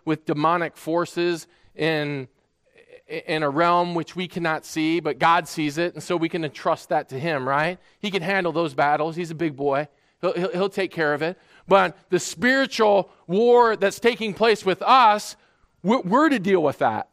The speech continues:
in his strength, standing firm in his might, right? We have to deal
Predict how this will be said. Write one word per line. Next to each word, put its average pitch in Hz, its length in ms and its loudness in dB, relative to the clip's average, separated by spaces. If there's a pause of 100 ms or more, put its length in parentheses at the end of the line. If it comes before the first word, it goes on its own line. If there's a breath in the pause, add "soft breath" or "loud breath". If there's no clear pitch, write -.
(440)
in 247 180 4
his 226 200 2
strength, 196 540 0 (920)
standing 240 400 2
firm 240 320 2
in 202 80 0
his 208 240 0
might, 202 380 2
right? 190 360 4 (300 soft breath)
We 285 480 6 (140 loud breath)
have 233 380 4 (220 soft breath)
to 208 140 -2
deal 226 540 4